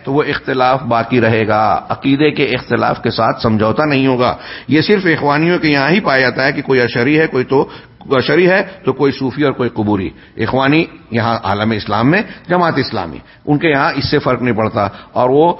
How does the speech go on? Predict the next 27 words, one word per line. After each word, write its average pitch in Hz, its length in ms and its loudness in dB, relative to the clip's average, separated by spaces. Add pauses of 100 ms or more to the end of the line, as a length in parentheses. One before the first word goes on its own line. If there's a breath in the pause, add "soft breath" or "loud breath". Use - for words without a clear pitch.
شیعوں 190 380 0
کے 165 120 2
ساتھ 123 260 -2
بھی 120 280 0
ربط 139 260 -2
ضبط 127 320 0
کرنے 117 260 2
کو 113 160 0
کھلے 165 280 2
عام 135 240 0
جو 131 120 0
ہے 131 100 -2
قبول 120 240 0
کرتے 117 320 -2
رہے 120 200 0
ہیں 110 180 -2 (220 loud breath)
اور 135 160 -2
کہتے 131 260 -2
ہیں 135 80 2
کہ 127 60 -2
ان 127 120 0
کے 127 80 0
اندر 123 200 2
ایمان 120 300 2
کی 110 100 -4
چنگاری 92 500 -2
ہے۔ 62 80 -10